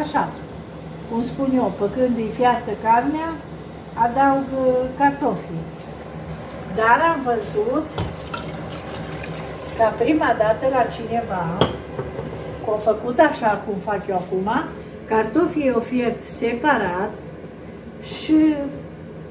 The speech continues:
eu pus în farfurie când ți-ai adăugat, uh, saftul ăsta, carnea asta, ți-ai adăugat lângă cartofii aia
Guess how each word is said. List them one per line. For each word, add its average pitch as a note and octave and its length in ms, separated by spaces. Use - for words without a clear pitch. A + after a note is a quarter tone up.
eu F4+ 260
pus F4 300
în D#4+ 140
farfurie C#4+ 640
când B3+ 160
ți-ai B3 300
adăugat, A#3 540
uh, G3+ 260
saftul F#3+ 520
ăsta, A3 240
carnea F#3+ 360
asta, A3+ 280
ți-ai G#3 240
adăugat G3+ 340
lângă G#3+ 200
cartofii G3 540
aia F3 140